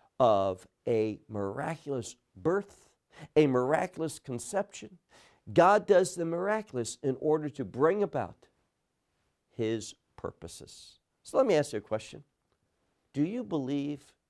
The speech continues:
in a miraculous God? A God who is, is intimately aware of your life, your hurt, your pain, your problems, what you struggle with,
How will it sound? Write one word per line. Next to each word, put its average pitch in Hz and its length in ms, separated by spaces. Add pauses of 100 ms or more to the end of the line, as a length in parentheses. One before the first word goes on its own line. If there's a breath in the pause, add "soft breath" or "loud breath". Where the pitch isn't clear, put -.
(200)
in 123 100
a 110 40
miraculous 98 640 (180)
God? 95 260 (800 loud breath)
A 180 140
God 196 480
who 165 360
is, 131 420 (100)
is 127 360 (760)
intimately 214 600
aware 139 500 (680)
of 101 160
your 107 180
life, - 300 (720)
your 160 200
hurt, - 440 (380)
your 143 260
pain, 156 380 (480 soft breath)
your 165 240
problems, 175 540 (520 loud breath)
what 165 320
you 196 80
struggle 185 480
with, 98 160